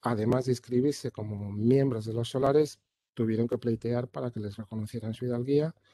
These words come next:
que también, claro, se puede, se puede descargar de Family Search. Entonces, como ven, tuvimos <laughs> la suerte de encontrar un ejemplo de un caso, otro caso,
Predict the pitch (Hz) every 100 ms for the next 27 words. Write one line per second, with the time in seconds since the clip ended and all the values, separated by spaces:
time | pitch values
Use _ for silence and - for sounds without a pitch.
0 | _ _ _ _ _ - 147 139 _ -
1 | 104 110 107 - 110 107 - - 117 98
2 | 95 98 - - - 113 95 - 107 101
3 | 104 101 - 110 104 101 - 101 - 123
4 | 135 151 170 - 151 135 143 165 175 -
5 | _ _ 135 131 113 113 - 175 127 151
6 | 139 131 127 127 - 135 131 147 127 156
7 | 131 120 117 _ 135 127 147 127 131 127
8 | 147 147 151